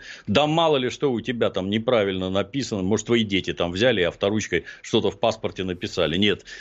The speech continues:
даже и это немедленно там превращается в какие страшные гонения. Он фактически прорывается через колючую проволоку и прыгая через бронетранспортеры. Там другое немедленно. Он уснул на заседании,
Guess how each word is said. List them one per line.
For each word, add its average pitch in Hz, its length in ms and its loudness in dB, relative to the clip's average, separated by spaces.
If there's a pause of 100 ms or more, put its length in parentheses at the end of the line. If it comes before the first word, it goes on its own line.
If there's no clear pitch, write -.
(160)
даже 120 360 0
и 139 120 4
это 117 260 -2
немедленно 104 640 -4
там 95 160 -10
превращается 98 500 -2
в - 40 -6
какие 113 320 -2 (180)
страшные 131 680 0
гонения. 110 560 0
Он 127 120 -2
фактически - 520 -6
прорывается 123 880 0
через 113 240 -8
колючую 110 460 -2
проволоку 123 500 2
и 98 100 0
прыгая 107 520 0 (220)
через 104 300 2
бронетранспортеры. 87 1160 0
Там 90 340 0
другое 123 440 2
немедленно. 87 500 -4
Он 95 220 -2
уснул 143 540 0
на 104 120 0
заседании, 95 720 -2